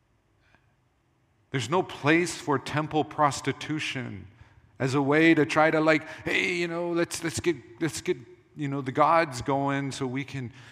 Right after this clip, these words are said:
have all the stuff we need." No.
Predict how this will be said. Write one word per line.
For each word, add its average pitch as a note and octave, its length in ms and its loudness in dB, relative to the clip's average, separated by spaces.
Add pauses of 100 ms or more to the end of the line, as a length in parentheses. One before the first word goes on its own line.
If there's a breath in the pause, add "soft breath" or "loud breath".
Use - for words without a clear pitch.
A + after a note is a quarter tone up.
have C3+ 200 0
all B2+ 180 4
the A#2 100 -8
stuff - 360 -8
we A2+ 120 -8
need." G#2+ 560 -8 (1500 soft breath)
No. G#2 500 -10